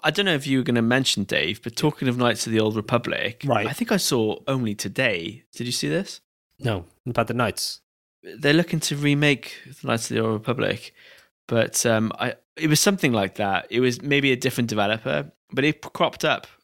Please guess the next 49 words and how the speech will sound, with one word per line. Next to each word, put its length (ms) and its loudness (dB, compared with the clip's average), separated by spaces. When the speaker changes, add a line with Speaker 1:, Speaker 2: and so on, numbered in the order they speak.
Speaker 1:
uh, 160 0
that 160 -8
they 140 2
were, 260 2
you 100 0
know, 100 4
looking 320 0
to 400 0
make 280 -4
a 60 -2
sequel 380 -2
to 160 -4
it. 240 -4
Speaker 2:
Yeah, 280 0
I 60 4
remember 260 0
loving 300 0
Knights 220 0
of 40 -6
the 60 2
Old 100 2
Republic, 500 -2
partly 260 2
'cause 140 0
of 40 -6
the 80 -2
story. 440 2
I'm 60 0
not 100 -2
sure 140 0
if 80 -6
I'd 160 2
want 220 -2
that 140 0
sort 180 -2
of 60 -4
game 200 0
now. 320 2
Speaker 1:
No, 480 2
I 40 -2
was 120 0
gonna 180 0
say 420 0
I 60 -12
would 120 -4
not 140 -4
play 180 -6
that 160 -6
now. 260 -8